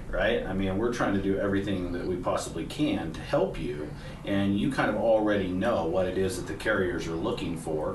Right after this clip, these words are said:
right? But we don't want to coach that business plan into,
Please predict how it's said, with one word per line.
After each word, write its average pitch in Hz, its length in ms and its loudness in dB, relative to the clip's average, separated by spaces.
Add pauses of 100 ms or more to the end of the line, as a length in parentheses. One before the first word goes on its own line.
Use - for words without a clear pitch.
right? - 360 0 (460)
But 110 300 6
we 156 100 6
don't 151 220 6
want 110 280 2
to 90 200 0 (160)
coach 143 340 2
that 101 300 2
business 98 340 0
plan 90 580 -2
into, 92 640 0